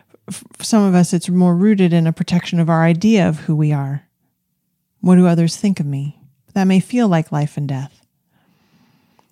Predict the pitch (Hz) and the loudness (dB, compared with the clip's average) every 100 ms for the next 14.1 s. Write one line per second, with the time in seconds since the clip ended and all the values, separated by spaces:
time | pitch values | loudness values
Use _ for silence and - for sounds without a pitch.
0 | _ 185 190 190 202 180 185 180 175 - | _ 2 4 4 2 0 2 2 -2 -8
1 | - 165 160 196 247 - 170 - - - | -12 -8 -4 -4 -4 -4 -6 -6 -12 -4
2 | 175 165 165 156 151 151 - _ _ _ | -2 -2 -2 -4 -6 -8 -12 _ _ _
3 | _ _ _ 175 180 180 180 180 - 170 | _ _ _ 0 2 2 2 0 0 0
4 | 165 - - _ _ _ - 160 151 147 | 0 -2 -12 _ _ _ -2 0 0 -4
5 | - _ _ _ _ _ _ _ _ _ | -10 _ _ _ _ _ _ _ _ _
6 | - 185 180 180 170 - - _ 170 160 | -2 2 2 2 0 -2 -8 _ -4 -4
7 | 147 - 165 147 202 190 196 - _ _ | -4 -2 -2 0 0 0 -2 -8 _ _
8 | 196 - 208 - 180 190 226 202 170 160 | -6 0 0 0 0 0 0 0 2 2
9 | 165 160 - 160 156 151 _ - - - | 2 0 -2 -2 -2 -6 _ -20 -20 -20
10 | _ _ _ _ - 160 156 - - - | _ _ _ _ -4 -2 -2 -6 -14 -16
11 | _ _ _ 180 190 160 180 175 180 175 | _ _ _ -4 -2 0 2 4 4 4
12 | 160 - 202 170 147 170 147 170 165 165 | 0 -2 -6 -6 -6 -4 -2 -2 -2 -4
13 | 160 160 165 - 170 156 - 165 156 - | -4 -4 -8 -6 -6 -6 -4 0 0 -2
14 | 165 | -6